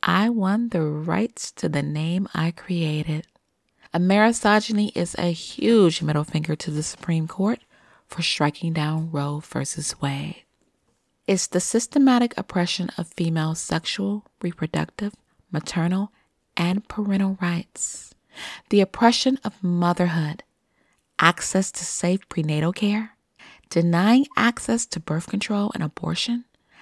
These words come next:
and stopping mothers from parenting their children. This is Amerisogyny, and it goes far beyond the U S A. Amerisogyny is so much more bigger than the rights of American women.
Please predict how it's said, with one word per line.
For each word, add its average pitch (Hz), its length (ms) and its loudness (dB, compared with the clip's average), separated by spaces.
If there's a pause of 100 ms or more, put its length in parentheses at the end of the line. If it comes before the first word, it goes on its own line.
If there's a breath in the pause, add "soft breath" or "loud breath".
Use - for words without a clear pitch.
(160 soft breath)
and 175 160 0
stopping 233 640 2
mothers - 640 0 (160)
from 165 160 -12 (100)
parenting 165 560 -2
their 156 160 -4
children. 156 640 -4 (880 soft breath)
This - 640 2 (340)
is - 140 -4
Amerisogyny, 151 1000 -4 (580)
and 185 120 4
it 180 120 0
goes 175 280 0
far 190 300 2
beyond 160 380 -2
the 170 100 -4
U 160 160 0
S 151 220 -4
A. 208 260 -2 (640)
Amerisogyny 214 920 4
is 202 80 -2
so - 440 2
much 226 320 2
more 165 140 0
bigger 160 300 -2
than 156 140 -4
the 156 100 -4
rights 151 280 -4
of - 140 -6
American 151 480 -2
women. 151 320 -4